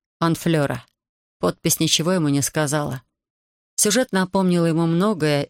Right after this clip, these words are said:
и он разволновался, уловив в манере этой картины безмятежность акватории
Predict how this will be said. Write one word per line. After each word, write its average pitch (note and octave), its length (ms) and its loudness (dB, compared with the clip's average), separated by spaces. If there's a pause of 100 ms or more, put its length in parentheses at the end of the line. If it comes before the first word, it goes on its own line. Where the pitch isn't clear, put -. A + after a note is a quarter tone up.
и E3 100 2
он E3 220 0 (320)
разволновался, E3+ 1000 0 (280)
уловив D#3 400 0
в - 100 -14
манере D#3 380 2
этой C#3 140 -4
картины D3+ 640 0 (360)
безмятежность D#3+ 920 0
акватории D3+ 800 -2